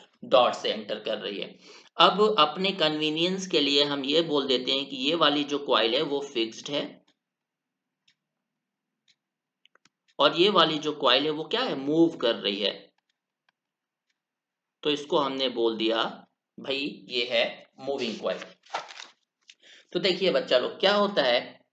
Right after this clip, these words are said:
कि जब भी किसी coil की बात आती है तो coil की वजह से एक inductance picture में आता है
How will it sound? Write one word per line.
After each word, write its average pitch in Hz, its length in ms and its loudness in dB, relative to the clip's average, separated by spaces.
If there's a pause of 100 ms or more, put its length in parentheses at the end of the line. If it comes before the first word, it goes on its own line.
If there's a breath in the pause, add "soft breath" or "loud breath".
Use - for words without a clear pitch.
(520)
कि 196 200 -2
जब 185 260 2
भी 233 160 -2
किसी 233 360 -12
coil 175 420 2
की 185 100 -4
बात 123 280 0
आती 104 260 -4
है - 140 -14 (1800)
तो 220 60 -2 (160)
coil 170 380 4
की 208 140 -6
वजह 165 260 0
से 185 180 -4 (180)
एक 180 400 -4
inductance 139 640 -4
picture 170 380 -2
में 170 100 -2
आता 160 240 0
है - 320 -6